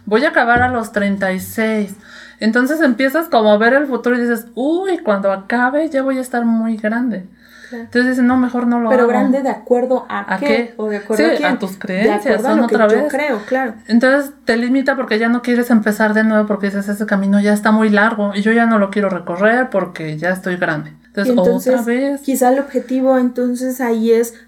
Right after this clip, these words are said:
Speaker 2: replantearte lo que quieres. Quizá no es tener cinco carreras o veinte, sino quizá desarrollar dos y a lo mejor no de manera tan extrema llegar al límite de, eh, los títulos académicos o los grados académicos,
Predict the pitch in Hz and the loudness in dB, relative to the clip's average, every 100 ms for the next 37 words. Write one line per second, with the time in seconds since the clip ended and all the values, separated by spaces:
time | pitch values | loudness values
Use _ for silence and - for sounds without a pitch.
0 | - 247 214 208 202 214 208 208 247 277 | -4 -2 0 0 0 -2 -4 -2 -2 0
1 | 254 - - 262 247 185 - _ _ _ | -2 -8 -4 0 0 -2 -14 _ _ _
2 | _ 233 220 247 247 254 269 262 262 262 | _ -2 0 2 2 4 4 4 4 2
3 | - 247 233 240 254 - 254 254 254 254 | 0 2 2 0 -2 2 2 4 2 4
4 | 262 269 247 247 302 - _ _ - 202 | 4 4 4 2 -2 -14 _ _ -6 0
5 | 233 277 285 220 240 311 - _ _ - | 2 4 2 2 -2 -4 -16 _ _ 0
6 | 262 247 247 254 247 233 233 254 247 214 | 2 2 0 -2 -4 0 0 0 0 0
7 | 214 226 233 208 240 262 311 - _ 233 | 2 2 0 2 2 2 -2 -14 _ 0
8 | 262 254 247 269 269 285 294 285 226 220 | 2 2 0 -2 -2 -2 -2 0 2 4
9 | 233 240 254 - 220 247 269 269 - 254 | 4 2 0 -4 -4 -2 -2 -2 -2 0
10 | 254 240 247 214 214 220 233 233 233 240 | 2 2 0 2 2 2 2 2 2 0
11 | 240 233 226 226 220 - - _ 190 220 | 0 0 2 2 0 -8 -20 _ 0 2
12 | 226 226 233 226 208 208 208 208 202 208 | 4 4 4 4 4 6 4 0 -2 -2
13 | 233 226 226 208 214 208 220 233 226 220 | -2 0 0 0 -2 0 2 2 2 2
14 | 226 220 - 233 233 220 220 220 220 220 | 0 -2 0 2 4 2 2 0 -2 -2
15 | 220 220 220 220 240 247 | 0 2 0 0 -2 -2